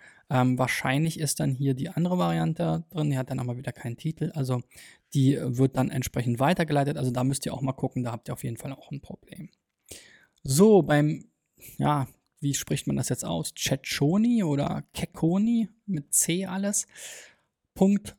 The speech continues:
Shop gibt es, was gibt's da eigentlich? Holzschnitzereien und Kunsthandwerk. Ja, wir sehen hier solche Figuren und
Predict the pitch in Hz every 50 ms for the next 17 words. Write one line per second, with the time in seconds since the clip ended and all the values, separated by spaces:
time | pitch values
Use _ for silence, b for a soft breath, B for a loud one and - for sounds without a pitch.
0 | _ _ _ - - - - - - 202 - - - - - _ _ _ _ 165
1 | 160 165 _ _ 156 156 160 160 - - - - - - 147 - - - 190 -
2 | - - - - - - - 147 - - - - _ _ - - - - 196 208
3 | 202 - - - 190 180 180 - - 175 156 156 156 160 160 160 156 147 - -
4 | - 185 170 - - - 175 175 - - - - - - - - - - 143 143
5 | 147 151 151 147 151 139 147 139 135 - - 139 135 135 b b b b b b
6 | b b - - - 135 127 - 175 185 196 190 185 185 180 180 175 175 175 170
7 | - 147 143 139 139 139 -